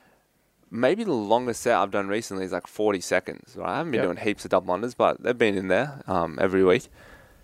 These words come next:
Speaker 1: If you got, like, if you added five minutes straight skipping of singles in your warm-up, like, all different variations, like Running Man and,
Speaker 2: Mm.
Speaker 1: you know, hopping on one leg, other, vice versa, all that,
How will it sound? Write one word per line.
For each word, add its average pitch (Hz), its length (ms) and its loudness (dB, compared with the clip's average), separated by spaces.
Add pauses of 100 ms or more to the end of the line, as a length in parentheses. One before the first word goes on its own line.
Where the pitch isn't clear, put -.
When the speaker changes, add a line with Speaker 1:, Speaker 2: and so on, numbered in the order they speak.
(240)
Speaker 1:
If - 200 2
you 202 360 -4 (340)
got, 113 320 2 (120)
like, 110 200 -4
if 113 140 -16
you 214 200 -10
added 107 280 2
five 107 320 2
minutes 101 240 -8
straight 92 280 0
skipping 156 460 -6
of - 160 -4
singles 123 400 -2
in 104 100 -6
your 92 100 0
warm-up, 95 500 2
like, 87 200 -6
all 110 140 8
different 101 300 -2
variations, 107 640 2
like 85 240 -2
Running 104 280 0
Man 101 300 2
and, 90 220 -6
Speaker 2:
Mm. 123 220 -6 (240)
Speaker 1:
you - 100 -8
know, 80 120 2
hopping 95 260 0
on 90 100 0
one 98 160 2
leg, 92 260 2
other, 90 260 0
vice 90 280 2
versa, 98 280 0
all 95 120 2
that, 92 220 2